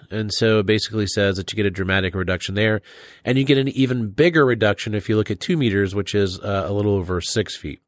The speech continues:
And so in the accumulation of all the studies that have been done, there's significant evidence that says, um, that you get a reduction at both three feet and an even bigger reduction at six feet. They also found that both eye protection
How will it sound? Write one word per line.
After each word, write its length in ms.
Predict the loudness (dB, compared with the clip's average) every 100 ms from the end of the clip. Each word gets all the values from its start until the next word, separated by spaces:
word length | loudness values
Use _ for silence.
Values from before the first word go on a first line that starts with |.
| -20 -20 -20 -20 -8
And 140 | -2 2
so 380 | 4 6 4 2
in 120 | -4
the 120 | -2 -2
accumulation 720 | 0 2 4 4 2 0 0
of 100 | 0
all 240 | 2 2
the 120 | 2 0
studies 340 | 0 2 2
that 80 | 2
have 80 | 0
been 160 | 0
done, 320 | 2 0 0
there's 240 | -2 -2 -2
significant 440 | -2 -2 -2 0
evidence 440 | 0 2 0 -2 -4
that 160 | -6
says, 480 | 0 2 4 2 -2 -12 -20 -20 -20 _
um, 280 | 0 2 2
that 140 | 0
you 120 | 0 2
get 160 | 4
a 60 | 4
reduction 520 | 4 4 2 2 -2
at 120 | 0
both 180 | -2 -4
three 240 | -2 -2
feet 340 | 0 0 0 0
and 120 | -2
an 100 | 0
even 300 | -2 -2 0
bigger 200 | 2 4
reduction 420 | 2 2 -2 -6
at 80 | -8
six 280 | -2 -4 -4
feet. 260 | -8 -8 -10 _ -20 -20 -20 -20 _
They 100 | 4
also 320 | 4 4 2
found 360 | 2 2 2 2
that 80 | 2
both 280 | 2 0 -2
eye 200 | 0 0
protection 680 | 2 0 0 0 0 -4 -4